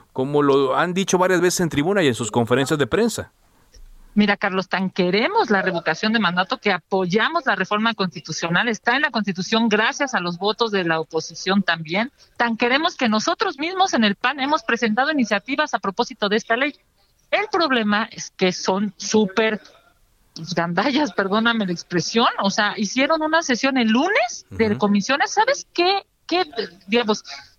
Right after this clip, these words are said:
Speaker 2: hicimos observaciones el pan, el pri, el P R D, todo el M C, todos los grupos parlamentarios? ¿Sabes a quién le hicieron caso?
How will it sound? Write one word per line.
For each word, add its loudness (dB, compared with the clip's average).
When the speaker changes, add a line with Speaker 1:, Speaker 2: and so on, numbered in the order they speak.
Speaker 2:
hicimos 0
observaciones 0
el 0
pan, 0
el 0
pri, 2
el 0
P -8
R 2
D, 2
todo 0
el 0
M 0
C, 0
todos 0
los 0
grupos 0
parlamentarios? -2
¿Sabes -2
a -2
quién 0
le 2
hicieron 0
caso? -4